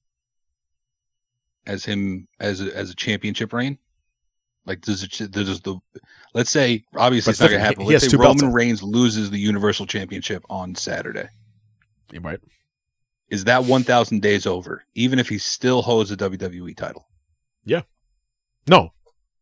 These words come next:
Speaker 2: No, it wouldn't.
Speaker 1: Why?
Speaker 2: It would still continue.
Speaker 1: Why?
Speaker 2: Because he still has one of the belts.
Speaker 1: But
Speaker 2: It wa-
Speaker 1: that's not the belt that he won.
Speaker 2: But it was
Speaker 1: That's
Speaker 2: the
Speaker 1: not the first belt
Speaker 2: No,
Speaker 1: that
Speaker 2: no.
Speaker 1: he won.
Speaker 2: Right, but he had the, we're, t-, we're counting from the first belt he won, not the belt that he won from Brock Lesnar.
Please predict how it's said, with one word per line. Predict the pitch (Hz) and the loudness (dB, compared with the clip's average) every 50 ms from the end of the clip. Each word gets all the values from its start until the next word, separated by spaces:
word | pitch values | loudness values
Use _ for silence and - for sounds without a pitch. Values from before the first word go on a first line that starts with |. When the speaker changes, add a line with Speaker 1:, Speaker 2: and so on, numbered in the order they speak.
| _ | _
Speaker 2:
No, | 135 151 | -8 -6
it | 95 101 | -4 -4
wouldn't. | - 76 71 - _ _ _ _ _ _ _ _ _ _ _ _ _ _ _ _ _ _ | -6 -6 -8 -14 _ _ _ _ _ _ _ _ _ _ _ _ _ _ _ _ _ _
Speaker 1:
Why? | - 90 95 101 98 78 - _ _ _ _ - | -2 0 2 2 2 0 -4 _ _ _ _ -6
Speaker 2:
It | 135 | -6
would | 123 | 0
still | - 208 | 0 0
continue. | - 131 101 90 80 78 - - _ _ _ _ _ _ _ _ _ _ _ _ _ | 0 0 -6 -8 -8 -8 -10 -12 _ _ _ _ _ _ _ _ _ _ _ _ _
Speaker 1:
Why? | 85 90 92 101 98 90 - _ _ _ _ _ _ _ _ _ | -8 -4 -2 0 0 -2 -4 _ _ _ _ _ _ _ _ _
Speaker 2:
Because | - 82 - 78 78 | -14 -12 -12 -14 -14
he | 82 | -14
still | 78 - 90 78 | -12 -10 -10 -10
has | 80 80 87 | -10 -10 -12
one | 90 82 | -12 -12
of | |
the | 87 85 | -8 -8
belts. | 123 170 - - - - _ _ _ _ _ _ _ _ _ _ _ _ _ _ _ _ _ _ _ | -8 -8 -8 -12 -16 -18 _ _ _ _ _ _ _ _ _ _ _ _ _ _ _ _ _ _ _
Speaker 1:
But | 104 | -2
Speaker 2:
It | 110 | 0
wa- | 107 | 0
Speaker 1:
that's | 92 - | -2 -2
not | 104 92 | -4 -4
the | - 92 | -4 -4
belt | 92 95 92 | -4 -4 -6
that | - - | -6 -10
he | 95 | -12
won. | 90 87 98 117 135 117 - - _ | -8 -4 -2 0 0 0 -2 0 _
Speaker 2:
But | 131 107 104 | 0 2 2
it | 90 | 0
was | 87 90 | 0 0
Speaker 1:
That's | 95 104 | 2 2
Speaker 2:
the | 110 | 0
Speaker 1:
not | 113 - | 0 -2
the | - - | -6 -6
first | - 120 139 - | -4 -4 -2 0
belt | - 95 | 2 6
Speaker 2:
No, | 110 151 | 6 8
Speaker 1:
that | 143 | 6
Speaker 2:
no. | 131 | 6
Speaker 1:
he | - | 4
won. | - 101 120 - | 0 -8 -8 -2
Speaker 2:
Right, | 120 - 131 85 - | 4 6 6 6 4
but | - - 87 | 0 -4 -2
he | 90 101 | 0 0
had | 110 113 92 | 0 0 0
the, | 98 104 - 110 104 90 | 0 -4 -4 -6 -4 -4
we're, | 117 107 | -4 -4
t-, | - - - | -4 -6 -4
we're | 117 120 | -4 -2
counting | - 139 135 127 113 | 0 0 0 0 0
from | 117 117 | -2 -6
the | 101 | -6
first | - - 147 160 - | 0 0 0 0 2
belt | 101 82 - | -2 -2 -2
he | - 87 | -4 -6
won, | 76 67 67 | -8 -8 -8
not | 82 98 101 | -6 -6 -6
the | 110 | -4
belt | 98 120 117 95 | 0 0 0 2
that | 107 98 | 0 -2
he | 95 | -2
won | 98 104 98 | -2 -4 -6
from | 92 - 95 | -6 -6 -4
Brock | 85 98 92 92 - | -2 0 0 0 2
Lesnar. | 104 143 127 90 90 127 | 2 2 2 0 -4 -6